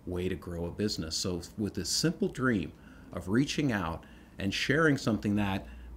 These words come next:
in my original project might have reached maybe two hundred people, I reached two thousand people the first month. And suddenly I realized it went to four thousand, ten thousand. I said, "You know, I could turn this into a business.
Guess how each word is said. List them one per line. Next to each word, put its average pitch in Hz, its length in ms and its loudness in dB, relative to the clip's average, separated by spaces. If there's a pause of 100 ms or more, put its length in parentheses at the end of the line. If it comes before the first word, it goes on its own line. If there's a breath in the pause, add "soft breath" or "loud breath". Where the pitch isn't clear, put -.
(260)
in 113 100 4
my 104 160 6
original 131 400 6
project 110 500 0
might 107 180 2
have 113 100 4
reached 113 240 0
maybe 107 220 4
two 120 240 0
hundred 131 240 2
people, 143 420 0 (320 loud breath)
I 110 60 0
reached 113 320 0
two 147 160 0
thousand 120 480 -2
people 98 300 -2
the 80 100 -6
first 85 400 -8
month. 80 300 -6 (420 loud breath)
And 95 100 -2
suddenly 123 400 2
I 95 60 2
realized 95 680 0
it 98 100 -6
went 104 180 0
to 117 60 -4
four 117 280 0
thousand, - 440 -10 (240 loud breath)
ten 143 240 0
thousand. 90 460 -6 (540 loud breath)
I 113 40 -4
said, 113 220 -4
"You 120 60 2
know, 113 240 4 (1080 loud breath)
I 175 120 2
could - 180 -6
turn 107 240 -2
this 104 180 -2
into 95 240 -4
a - 60 -8
business. - 640 -4